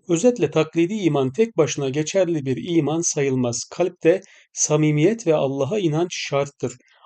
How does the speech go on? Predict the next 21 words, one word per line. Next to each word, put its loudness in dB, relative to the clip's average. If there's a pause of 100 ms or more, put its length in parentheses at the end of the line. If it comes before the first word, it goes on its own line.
(120)
Ancak -2
başlangıçta 0
taklit -6
yoluyla 2
da -2 (400)
iman 2
kapısı -2
açılabilir. 0 (240)
Asıl 0
önemli 0
olan 0 (360)
kişinin -2
öğrenmeye, 4
anlamaya 0
ve 2 (120)
kalpte 0 (380)
gerçek 0
iman 0
geliştirmeye 0
gayret 4
etmesidir. -4